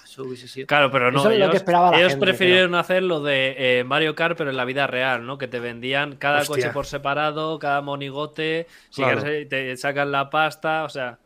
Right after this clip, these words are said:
Speaker 2: bueno, cositas, ¿no?
Speaker 1: Ah, al
Speaker 4: Sí,
Speaker 1: final
Speaker 4: sí.
Speaker 2: Nintendo lo ha vuelto a hacer. ¿Qué más?
Speaker 3: <laughs>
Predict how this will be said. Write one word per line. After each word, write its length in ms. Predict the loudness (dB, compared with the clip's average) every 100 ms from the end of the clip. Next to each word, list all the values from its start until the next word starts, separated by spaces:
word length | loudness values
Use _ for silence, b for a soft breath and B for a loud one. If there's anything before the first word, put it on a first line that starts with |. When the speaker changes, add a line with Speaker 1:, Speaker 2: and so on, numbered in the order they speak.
| _ _ -18 -14
Speaker 2:
bueno, 180 | -16 -18 _
cositas, 480 | -10 -10 -8 -12 -14
¿no? 100 | -20 _ _ _ -20 -20 -20 _ _ _ _ -20 -20 _
Speaker 1:
Ah, 200 | -10 -10 -10
al 60 |
Speaker 4:
Sí, 60 | -10
Speaker 1:
final 120 | -6 -4
Speaker 4:
sí. 120 | -4
Speaker 2:
Nintendo 540 | -2 0 2 2 0
lo 180 | 0 -2
ha 80 | -2
vuelto 280 | -4 -6 -6
a 20 |
hacer. 360 | -6 -6 -8 -14 _ 0
¿Qué 160 | 0
más? 200 | 2 0
Speaker 3:
<laughs> 760 | 2 0 0 -2 -2 -8 -8